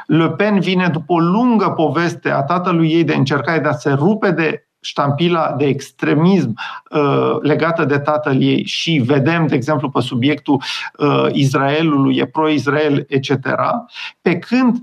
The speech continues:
Mélenchon e tot timpul într-o logică de ruptură. Pentru că, uh, cum să spun, ruptura este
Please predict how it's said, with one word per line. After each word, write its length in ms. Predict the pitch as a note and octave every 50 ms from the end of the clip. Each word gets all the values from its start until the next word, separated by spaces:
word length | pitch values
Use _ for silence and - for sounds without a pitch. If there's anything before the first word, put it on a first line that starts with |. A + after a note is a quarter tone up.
| -
Mélenchon 880 | - D#3+ E3 D#3+ D#3 D#3 D#3+ D3 C3+ B2 - - F3 F#3 G#3+ A#3+ B3 -
e 280 | - D#3 D3+ E3 G#3+ A3+
tot 260 | A3+ A3 G#3 G3 G3+
timpul 500 | - A3 A3+ A#3 A3+ A3 G#3 G#3 G3 - -
într-o 460 | F3+ F#3 G3 G3 F3+ - F3+ F3+ F3+
logică 460 | F3 F3 F#3 F#3 E3 F3 F3+ F3+ F#3
de 100 | D3+ D#3
ruptură. 720 | D#3+ D3+ D3+ C#3 - - - E3 D3+ C#3+ C3 A#2+ B2 - _ _ _ _ _ _ _ _ _ _ _
Pentru 320 | _ D#3+ D3+ D3 C3+ D3 D3
că, 280 | - D#3+ D3+ D3 C#3+ C#3+ - - - _ _
uh, 520 | - D#3 D3+ D3 C#3 C#3+ C#3 C3+ C3+ C3 - - - - - - - - - - - _ _ _ - - - - _ _ - - -
cum 160 | - - F3+
să 100 | F3+ F#3
spun, 200 | F3 - - E3+
ruptura 540 | D3+ D3 D#3 C#3+ C3+ - - G3+ G#3+ G#3+ G#3
este 640 | G3+ G3 F#3+ F#3 F#3+ G3 G3 F#3+ F3 - - - -